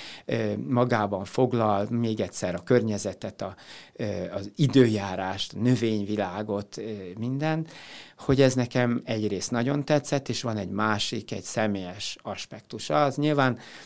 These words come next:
a nagybátyám személyes tulajdonságai miatt is volt ez így, de azért ez egy egészen döbbenetes dolog, és sokszor, sokszor azért, ö,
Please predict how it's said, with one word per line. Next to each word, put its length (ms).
a 80
nagybátyám 840
személyes 580
tulajdonságai 880
miatt 400
is 180
volt 320
ez 260
így, 360
de 240
azért 360
ez 160
egy 180
egészen 640
döbbenetes 680
dolog, 320
és 120
sokszor, 500
sokszor 500
azért, 500
ö, 160